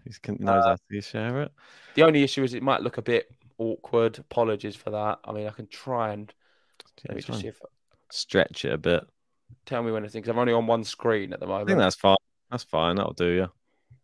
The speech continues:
Speaker 2: That'll do, yeah?
Speaker 1: Yeah, that's good.
Speaker 2: I'll do a little bit more
Speaker 1: Oh,
Speaker 2: because
Speaker 1: oh, look, he's got a little bit. He squeezed it a little bit
Speaker 2: Right,
Speaker 1: there.
Speaker 2: so this is what we're gonna do. I've just typed in Roland Garros on Twitter,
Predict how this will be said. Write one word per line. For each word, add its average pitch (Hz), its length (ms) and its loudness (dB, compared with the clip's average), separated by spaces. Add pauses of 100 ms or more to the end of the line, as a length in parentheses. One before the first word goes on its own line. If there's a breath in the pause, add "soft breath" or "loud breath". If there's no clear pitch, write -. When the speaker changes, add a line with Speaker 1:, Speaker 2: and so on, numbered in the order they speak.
(120)
Speaker 2:
That'll - 180 -10
do, 110 200 -2
yeah? 113 240 0 (360)
Speaker 1:
Yeah, 76 480 -8 (100)
that's - 140 -14
good. 80 300 -6 (1000)
Speaker 2:
I'll - 60 -20
do - 180 -16
a - 40 -12
little - 160 -14
bit - 180 -14
more - 240 -12 (100)
Speaker 1:
Oh, 110 140 -4
Speaker 2:
because 82 180 -4
Speaker 1:
oh, 98 240 0
look, 90 140 0
he's 82 100 -4
got 90 160 -2
a 90 40 0
little 92 200 0
bit. 80 180 2
He 90 60 -2
squeezed 98 540 0
it 62 80 0
a 69 40 -4
little 82 220 -2
bit - 120 0
Speaker 2:
Right, 113 160 6
Speaker 1:
there. 92 80 4
Speaker 2:
so 120 200 4
this 147 140 0
is 147 60 -4
what 147 120 6
we're 127 60 0
gonna 131 160 4
do. 113 220 4
I've 113 100 0
just - 180 -2
typed 151 300 -4
in 127 160 -4
Roland 160 280 2
Garros 123 380 2
on 117 80 -8
Twitter, 107 500 -4